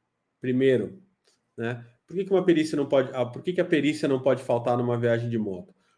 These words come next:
Porque os perigos e desafios do motociclismo na estrada tendem a ser maiores do que na cidade.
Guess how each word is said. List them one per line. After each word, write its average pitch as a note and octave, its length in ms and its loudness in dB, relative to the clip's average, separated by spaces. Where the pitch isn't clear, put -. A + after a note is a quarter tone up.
Porque F3 420 2
os F#3+ 360 -2
perigos D#3 580 2
e C3+ 40 -2
desafios A#2+ 1000 -2
do C3 140 -2
motociclismo C3 1080 0
na D#3 180 2
estrada C3+ 760 0
tendem D#3+ 680 4
a B2 60 -2
ser A#2+ 240 -2
maiores C#3+ 920 6
do D3+ 160 -4
que D3+ 160 -4
na C3+ 160 -4
cidade. A#2+ 640 0